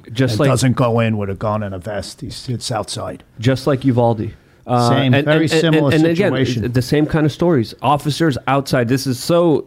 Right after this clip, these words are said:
Speaker 1: like, f-, frustrating and so heartbreaking to hear all the
Speaker 2: It
Speaker 1: time. Officers standing outside, not,
Speaker 2: It really,
Speaker 1: not, not going
Speaker 2: uh,
Speaker 1: in.
Speaker 2: affected me big time with Uvalde 'cause I, I was so after the Parkland shooting, I got so involved with law enforcement,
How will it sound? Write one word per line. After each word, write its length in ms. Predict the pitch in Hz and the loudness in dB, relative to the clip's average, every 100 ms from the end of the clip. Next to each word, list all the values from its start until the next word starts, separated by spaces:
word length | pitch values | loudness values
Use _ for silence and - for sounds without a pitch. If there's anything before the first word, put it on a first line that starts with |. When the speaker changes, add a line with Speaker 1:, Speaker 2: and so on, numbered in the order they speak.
| 107 | -6
Speaker 1:
like, 140 | 127 | -8
f-, 360 | - - - - | -8 -20 -18 -16
frustrating 680 | - 143 151 - 127 107 101 | -6 -2 -2 -2 0 2 0
and 100 | 98 | 0
so 200 | 139 131 | 0 0
heartbreaking 580 | 127 127 120 110 107 95 | 0 0 0 0 -2 -4
to 100 | 101 | -2
hear 280 | 143 117 - | 0 0 0
all 160 | 117 | 2
the 80 | 143 | 2
Speaker 2:
It 60 | 175 | 2
Speaker 1:
time. 260 | 143 127 - - - | 2 0 -2 -10 -8
Officers 500 | - 139 156 131 143 | -2 0 0 0 -2
standing 540 | - - 123 135 156 151 | -2 -4 0 2 4 2
outside, 560 | 143 - 131 117 - - | 0 -2 -2 -2 -4 -10
not, 300 | 120 113 202 | 0 0 2
Speaker 2:
It 40 | 156 | 2
really, 440 | 170 170 165 135 | 2 2 2 2
Speaker 1:
not, 120 | 127 123 | 2 2
not 40 | |
going 200 | 123 127 | 2 2
Speaker 2:
uh, 20 | |
Speaker 1:
in. 40 | 104 | 2
Speaker 2:
affected 420 | 151 147 - 107 | 0 0 -4 -4
me 100 | 117 | -6
big 300 | 101 135 127 | -2 -4 -2
time 240 | 117 101 | -2 0
with 120 | 110 - | -2 0
Uvalde 520 | 120 110 110 131 156 | 0 2 0 2 2
'cause 220 | 156 120 | 2 2
I, 140 | 117 135 - | 2 0 0
I 100 | 151 | 0
was 200 | 151 139 | 2 0
so 500 | - 165 165 165 - - - - - _ | 0 2 4 2 0 -12 -20 -20 -20 _
after 360 | 156 170 - 165 | 0 0 2 2
the 80 | 123 | 2
Parkland 560 | 123 160 156 139 117 | 2 0 2 0 0
shooting, 380 | - 135 120 113 | 0 0 0 0
I 100 | 110 | -2
got 260 | 107 113 101 | -2 -2 -2
so 220 | 135 123 | 0 2
involved 440 | 120 101 120 117 117 | 2 2 0 0 -4
with 140 | - | -6
law 220 | 107 117 | -2 0
enforcement, 640 | 120 - 104 - - 107 | 0 -2 -8 -8 -6 -8